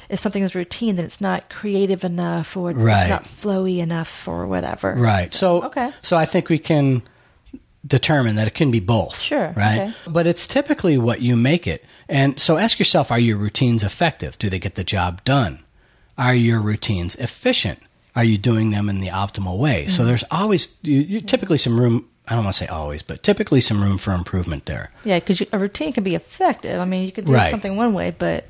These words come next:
Speaker 1: if it's taking you twenty hours and, and there's another way it can <laughs> be more
Speaker 2: Right, it's not
Speaker 1: effective,
Speaker 2: very
Speaker 1: yeah,
Speaker 2: efficient.
Speaker 1: not,
Speaker 2: <laughs> Right.
Speaker 1: yeah, exactly.
Speaker 2: So, and there are ways to get proficient at new habits and routines, not rituals.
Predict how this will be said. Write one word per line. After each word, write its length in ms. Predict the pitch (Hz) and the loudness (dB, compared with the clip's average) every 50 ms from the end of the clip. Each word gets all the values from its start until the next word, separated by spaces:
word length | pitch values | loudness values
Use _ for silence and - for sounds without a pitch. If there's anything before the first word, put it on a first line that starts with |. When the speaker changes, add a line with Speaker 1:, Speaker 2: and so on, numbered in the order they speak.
| - _ _ - | -18 _ _ -14
Speaker 1:
if 140 | - - - | -14 -12 -12
it's 100 | 208 - | -12 -10
taking 260 | - - 240 233 196 | -6 -6 -6 -4 -4
you 60 | 175 175 | -6 -6
twenty 340 | - - 220 208 190 190 | -4 -4 -2 0 0 2
hours 360 | 214 220 202 175 170 175 170 180 | 2 2 2 2 2 2 0 -2
and, 260 | 175 170 170 175 160 - 226 202 - - - | -2 -2 -2 -4 -6 -8 -14 -16 -16 -14 -10
and 100 | 208 196 | -8 -6
there's 120 | 190 175 | -4 -4
another 240 | 175 175 202 208 214 | -2 -2 0 0 0
way 120 | 202 175 | 0 -2
it 60 | 165 - | -2 0
can 100 | 196 185 | 0 0
<laughs> 320 | 170 - - - 311 - | 0 0 2 0 0 2
be 80 | - 220 | 2 0
more 80 | 139 120 | 2 2
Speaker 2:
Right, 120 | 101 92 | 2 0
it's 140 | 120 - 427 | 0 0 2
not 120 | 415 - | 2 0
Speaker 1:
effective, 40 | - - 107 | 2 2 0
Speaker 2:
very 60 | 107 104 | 0 0
Speaker 1:
yeah, 20 | |
Speaker 2:
efficient. 420 | 101 - - 160 123 - - - - | 0 0 0 0 0 0 -4 -8 -8
Speaker 1:
not, 180 | - - - | -6 -4 0
Speaker 2:
<laughs> 0 | |
Right. 220 | 160 156 - - - | 0 2 2 2 2
Speaker 1:
yeah, 140 | - 233 220 | 2 2 2
exactly. 640 | 226 285 330 359 359 359 370 - - 196 190 - 190 | 0 0 0 0 0 0 -2 -4 -8 -10 -8 -6 -4
Speaker 2:
So, 360 | - - 120 104 95 90 87 - - - - - - | -2 -2 0 0 -2 -2 -4 -6 -12 -20 -20 -8 -2
and 160 | 202 185 214 | 0 2 2
there 120 | 269 269 247 | 2 2 4
are 100 | 220 185 | 4 4
ways 320 | 156 160 165 170 170 - | 4 4 4 2 2 2
to 100 | - - 156 | 2 0 0
get 320 | 127 117 165 185 - - | 2 2 0 0 -2 -2
proficient 500 | - - 127 - - 117 101 - - 101 | -4 -2 -2 -2 -2 -4 -4 -2 -2 -2
at 140 | 98 90 - | -2 -4 -4
new 140 | 92 92 90 | -4 -4 -4
habits 440 | 85 85 87 85 82 90 90 214 - | -2 -2 -2 -2 -2 -2 -2 -4 -4
and 200 | - 101 98 95 | -4 -4 -2 -2
routines, 720 | 95 98 - - - - 180 110 73 67 65 - - - - - - - - - _ - - - | -2 -2 -2 -2 0 2 2 2 2 -2 -8 -10 -10 -12 -12 -14 -18 -20 -20 -20 _ -12 -6 0
not 260 | 151 165 180 220 - | 2 2 4 4 4
rituals. 640 | 196 208 214 - - 113 78 60 67 - - - | 2 2 2 2 0 0 -2 -4 -6 -8 -10 -10